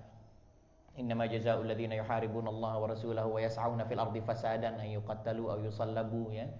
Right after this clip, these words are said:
Itu terdapat dalam Al-Qur'anul Karim. Dan juga golongan yang ketiga, ya, yang berperang dengan Allah Subhanahu wa taala adalah akilur riba, orang yang makan riba. "Ya ayyuhalladzina amanu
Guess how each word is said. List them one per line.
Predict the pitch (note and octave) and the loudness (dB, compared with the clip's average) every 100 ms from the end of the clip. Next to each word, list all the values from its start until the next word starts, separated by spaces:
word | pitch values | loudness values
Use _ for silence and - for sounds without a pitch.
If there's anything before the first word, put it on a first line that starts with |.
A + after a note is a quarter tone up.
| - - - | -12 -14 -8
Itu | B2+ | -6
terdapat | A#2 A2 G#2+ A#2 | -2 0 2 2
dalam | A2 G#2+ G#2 | 2 0 0
Al-Qur'anul | G#2 - - A2 G#2+ G#2+ | -2 -2 -2 0 -2 0
Karim. | A2 A2+ | 0 0
Dan | G#2+ A#2 | 0 2
juga | A#2 B2+ | 4 4
golongan | A2+ A#2+ B2 B2+ | 4 4 6 4
yang | B2+ | 2
ketiga, | A#2 B2+ B2 C#3 E3+ - - - - - - - | 0 0 6 8 6 4 -4 -10 -14 -16 -14 0
ya, | A#2 | 2
yang | C#3 C#3 B2 | 4 4 2
berperang | A2+ A2 B2 C3+ B2+ | 2 4 6 8 6
dengan | A#2 A#2+ | 4 2
Allah | A2+ B2 A#2+ | 2 2 2
Subhanahu | A2+ A#2+ A#2+ A#2 A#2 | 0 0 2 4 4
wa | A2+ | 4
taala | A2+ A#2+ C3 | 4 4 4
adalah | A#2 B2 A#2+ | 4 2 2
akilur | B2+ B2 C3+ A#2+ | 0 2 2 2
riba, | A2+ A#2 A#2 G#2 - - - - | 2 2 4 2 0 -4 -10 -4
orang | A#2+ B2 B2 | 0 2 2
yang | A2+ | 0
makan | A2+ A2 A#2 | 0 0 0
riba. | A#2 A2 G#2 | 0 2 2
"Ya | G2+ G#2 | 2 2
ayyuhalladzina | G#2+ G#2+ G#2+ G#2 A2 G2+ | 2 4 4 4 2 2
amanu | A2+ A2+ | 0 0